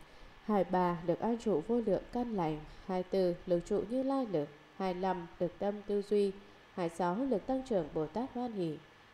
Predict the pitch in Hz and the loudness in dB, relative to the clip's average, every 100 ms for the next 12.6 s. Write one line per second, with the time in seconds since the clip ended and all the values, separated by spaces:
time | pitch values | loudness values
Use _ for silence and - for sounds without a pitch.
0 | - 190 185 185 170 151 - 165 - 233 | -6 -4 0 2 2 0 -4 -4 -2 -4
1 | 233 233 233 147 - 208 240 180 - - | -2 -4 -2 -6 -2 -4 -2 -4 -4 -2
2 | 160 175 269 - - - - 180 175 165 | -2 -2 -8 -14 -20 -12 -2 -2 0 0
3 | 180 254 233 175 254 254 202 170 156 156 | 0 -2 0 0 -2 -4 0 -2 -2 -8
4 | - 233 233 208 233 220 226 277 - - | -2 -4 -2 -6 -4 -6 -6 -8 -14 -18
5 | - - 180 175 185 175 247 277 175 - | -18 -8 -4 -2 -2 -2 -4 0 0 0
6 | 160 143 160 156 - 214 220 220 226 220 | -6 -4 -6 -6 -2 -2 -2 -4 -4 -2
7 | 220 220 226 - - - - - - 190 | 0 0 -2 -6 -20 -20 -20 -20 -2 0
8 | 185 190 185 170 175 170 170 160 226 285 | 0 4 6 6 2 0 0 -2 -4 -4
9 | - 254 226 160 - - 226 233 240 240 | -6 -6 -4 -4 -6 -8 -8 -4 -4 -4
10 | 240 - - - 190 180 196 254 311 214 | -10 -18 -20 -6 -2 -2 0 -2 0 0
11 | 175 180 165 160 262 - 170 151 165 190 | 2 2 -2 -2 -6 -2 -4 -2 -6 -6
12 | 254 240 233 247 240 | -8 -6 -6 -2 -2